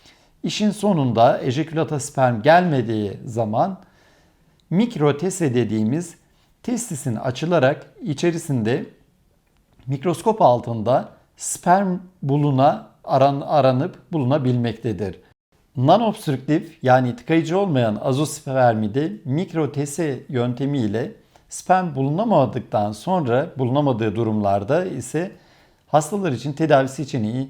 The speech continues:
henüz bitmiş değil. Gönderilecek olan patoloji doku örneklerinden çıkacak sonuçlara göre hastalar yeniden değerlendirilmekte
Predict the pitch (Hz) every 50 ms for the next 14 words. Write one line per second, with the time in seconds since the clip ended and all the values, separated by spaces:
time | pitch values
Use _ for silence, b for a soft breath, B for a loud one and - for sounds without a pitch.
0 | - - 165 165 131 120 120 120 131 139 113 127 139 135 131 - - 135 117 101
1 | 85 80 - b b b b b b b b b b - 151 160 165 175 185 185
2 | 208 214 196 202 202 190 - 170 139 123 117 113 110 - - - - - 139 135
3 | 151 156 156 151 139 165 180 160 151 147 135 139 180 185 151 120 110 113 110 104
4 | - - 113 98 107 101 98 110 135 135 - - - 147 123 151 160 156 - -
5 | - 127 123 127 127 - - 139 123 127 185 175 135 131 117 107 113 143 202 -
6 | b b b b b b b b - 147 131 - - 143 123 117 110 104 107 139
7 | 160 160 143 120 120 107 104 98 123 127 139 139 135 143 143 147 143 143 139 143
8 | 151 147 151 147 151 - 170 175 175